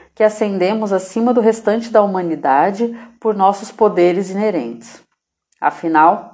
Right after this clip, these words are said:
escolhemos uns aos outros, a perspicácia de um encontrando a beleza interior dos outros, a semelhança entre todos, uma fidalguia voluntária.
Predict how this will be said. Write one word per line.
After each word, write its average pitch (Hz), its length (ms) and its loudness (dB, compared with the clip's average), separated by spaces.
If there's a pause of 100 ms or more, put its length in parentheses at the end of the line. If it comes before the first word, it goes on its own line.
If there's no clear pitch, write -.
escolhemos 170 560 2
uns 175 160 -2
aos 214 220 2
outros, 156 540 -2 (380)
a - 100 -4
perspicácia 214 840 0
de 196 200 -4
um 185 440 -4
encontrando 185 640 -2
a 196 40 -2
beleza 185 420 -2
interior 185 460 -2
dos 190 180 -6
outros, 143 540 -2 (320)
a 156 80 -8
semelhança 170 640 -2
entre 214 240 -8
todos, - 600 -2 (380)
uma 160 160 2
fidalguia 180 680 0
voluntária. 180 800 -4